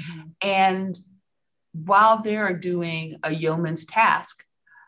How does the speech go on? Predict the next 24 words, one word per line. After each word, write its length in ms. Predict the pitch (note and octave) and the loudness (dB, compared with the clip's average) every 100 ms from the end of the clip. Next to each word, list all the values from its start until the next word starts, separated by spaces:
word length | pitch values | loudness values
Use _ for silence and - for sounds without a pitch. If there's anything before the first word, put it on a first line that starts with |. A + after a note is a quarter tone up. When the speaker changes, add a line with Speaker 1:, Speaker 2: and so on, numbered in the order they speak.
| _ _ _ | _ _ _
Speaker 2:
what 200 | F3+ F#3+ | 0 2
we're 200 | F3 F3 - | 4 2 4
also 380 | D3+ F3 G#3+ | 4 4 -2
experiencing 1080 | G3 - - E3+ E3+ E3 - - D#3 D3+ D3 - | -6 -6 -4 -2 -2 -4 -6 -6 -6 -6 -8 -2
are 240 | D3+ D#3+ | 2 2
some 240 | F3 - G#3 | 2 -4 -8
cutbacks. 920 | - C3 - D3+ C#3+ C#3+ - - - | -6 -8 -6 -4 -2 -4 -8 -16 -16
We're 320 | D#3 D3 D3 - | -10 -8 -6 -4
also 680 | C3+ C3+ D3 - D3 D3 C#3+ | 0 0 -2 -8 -8 -6 -8
seeing 340 | C#3+ - D3 D3 | -10 -8 -6 -6
that 160 | C3+ - | -6 -6
they're 140 | C#3 | -8
reallocating 880 | C#3+ C#3 C3+ C#3+ - C3+ C#3 C#3 C#3+ | -4 -4 -4 -4 -8 -10 -8 -8 -10
funding 580 | - C3+ C#3 C#3 C#3 C#3 | -8 -8 -6 -6 -6 -6
for 120 | C#3 | -10
positions. 800 | D3 F3 C#3 C#3 - C#3+ D3+ C#3 | -8 -10 -8 -10 -8 -8 -10 -8
And 140 | C#3+ G#3+ | -10 -10
Speaker 1:
Mm-hmm. 320 | F3+ E3+ E3+ | -16 -18 -10
Speaker 2:
so 280 | - G#3 G3+ | -4 -2 -2
it's 140 | G#3 | -2
just 280 | A#3+ A3+ - | -2 -4 -6
very, 360 | G3 G3 G#3 G3+ | -6 -4 -4 -4
it's 300 | - G3+ - | -6 -6 -4
a 220 | F3 F3 | -4 -4